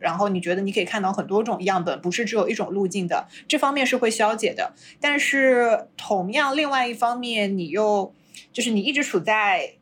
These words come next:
过一段时间就要回老家的这个往复的这个过程当中，你一直处在一个被衡量、被掂量的这种语境下面，所以它又会对你产生一些刺激。然后另外一方面，我觉得比较不同的是，香港这个市场可能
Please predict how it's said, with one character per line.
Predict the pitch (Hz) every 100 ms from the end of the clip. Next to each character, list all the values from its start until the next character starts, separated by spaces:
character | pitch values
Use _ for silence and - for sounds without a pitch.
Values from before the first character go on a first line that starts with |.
| _
过 | - 285
一 |
段 | 240 240
时 | 214
间 | 202 220
就 | 254
要 | 226
回 | 202
老 | 190 185
家 | 190 180
的 | 202
这 | 214 214
个 | - 151 -
往 | 180 -
复 | - 247
的 | 220
这 | 196
个 | 214
过 | 208 254
程 | 214 180
当 | 180 190
中， | 208
你 | 196
一 | 247
直 | 247
处 | - 165
在 | 190 190
一 | 180
个 | 208
被 | 208 226
衡 | 208 -
量、 | 185 208 202
被 | 220
掂 | 208 220 226
量 | 240 202
的 | 175 - 156 - _ _ _
这 | 254
种 | 214 175 170
语 | 190
境 | 151 254 214
下 | 214 214
面， | 190 165 151
所 | 196
以 | 202
它 | 190 226
又 | 226 262
会 | 240 247
对 | 254 233
你 | 170
产 | 165 185
生 | - 185
一 | 190
些 | 196 196 185
刺 | 190 - - 240
激。 | 180 170 - - - -
然 | 208 202
后 | 254 254
另 | 330
外 | 311 269
一 |
方 | 262 262
面， | 247
我 | 180
觉 | 170 185
得 | 226
比 | 220 220
较 | 254 185
不 | 240
同 | - 185
的 | 202
是， | 226 254 240 214 214
香 | 254
港 | 262 185
这 | 208
个 | 220
市 | 254
场 | 233 175
可 | 175 175
能 | 156 160 185